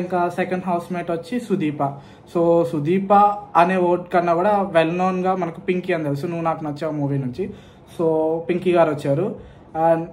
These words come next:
ఈమె గురించి hope మీ అందరికీ తెలిసిందే, actress and serial actress కూడా. So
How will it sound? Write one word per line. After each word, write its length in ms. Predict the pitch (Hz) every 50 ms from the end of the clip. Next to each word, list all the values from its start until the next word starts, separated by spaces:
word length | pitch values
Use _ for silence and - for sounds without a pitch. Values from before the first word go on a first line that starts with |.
| - - 190
ఈమె 140 | 202 202 202 190
గురించి 320 | 196 202 202 196 196 214 202 202 196 190 190 190 - - - - -
hope 180 | 185 214 214 214 208
మీ 40 | 185 175
అందరికీ 220 | 180 202 202 190 185
తెలిసిందే, 260 | 185 190 202 202 202 180 156 147
actress 380 | 151 151 - 180 185 196 196 180
and 100 | 160 156 147 147
serial 320 | 156 147 147 151 156 147 143 139
actress 320 | 139 139 143 139 - - - 147
కూడా. 160 | 135 147 185 - - - - - - - - _ _ _ _ - - - -
So 40 | -